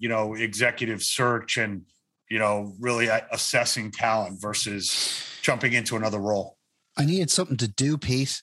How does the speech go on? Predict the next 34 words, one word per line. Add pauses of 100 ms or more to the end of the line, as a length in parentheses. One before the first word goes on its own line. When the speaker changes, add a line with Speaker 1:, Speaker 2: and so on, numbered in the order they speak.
Speaker 2:
I,
you
know,
there's
only
so
much
golf
you
can
play,
and,
uh,
there's
only
so
many
times
you
can
go
for
a
run
around
the
block.
No,
I
mean,
in,
in
reality,
I,